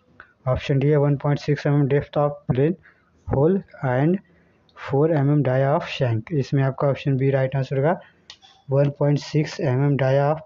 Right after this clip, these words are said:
plane hole and four point M M diameter of shank। चलिए, चौसठ नंबर क्वेश्चन है,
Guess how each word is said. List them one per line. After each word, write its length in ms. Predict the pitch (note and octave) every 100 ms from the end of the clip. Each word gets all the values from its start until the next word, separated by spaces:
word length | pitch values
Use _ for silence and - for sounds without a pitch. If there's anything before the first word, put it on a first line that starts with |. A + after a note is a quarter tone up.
| -
plane 240 | C#3 C#3
hole 160 | D#3+ F#3+ _ _ _ _ _ _
and 100 | B2+
four 200 | - C#3 C#3
point 320 | - C#3+ D3
M 140 | C#3+ D3
M 120 | F#3 -
diameter 420 | C3 C3 B2+ C#3+
of 140 | D3+ -
shank। 420 | - C3 A#2 - - _ _ _ _ _ _ _ _ _ _ _ _ _ _ _ _ _ _ _ _ _ _ _ _ _ -
चलिए, 360 | C3+ A#2 A#2 A2+ -
चौसठ 420 | - C3+ - D3
नंबर 240 | C#3 C#3
क्वेश्चन 320 | C3+ C#3 -
है, 80 | C3+